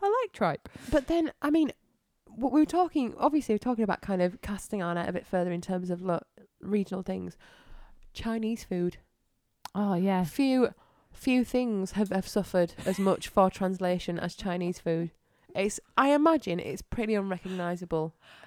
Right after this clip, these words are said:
Speaker 2: the way
Speaker 1: Yeah.
Speaker 2: we get it here.
Speaker 1: It must be.
Speaker 2: It's,
Speaker 1: It must
Speaker 2: for a
Speaker 1: be.
Speaker 2: start, lots of it is fried.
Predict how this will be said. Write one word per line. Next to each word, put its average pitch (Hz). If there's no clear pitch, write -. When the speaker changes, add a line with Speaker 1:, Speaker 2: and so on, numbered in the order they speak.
Speaker 2:
the 196
way 185
Speaker 1:
Yeah. 285
Speaker 2:
we -
get -
it -
here. 165
Speaker 1:
It 277
must 262
be. 185
Speaker 2:
It's, -
Speaker 1:
It 254
must 226
Speaker 2:
for 262
a -
Speaker 1:
be. 180
Speaker 2:
start, 214
lots 233
of 190
it 175
is 175
fried. 165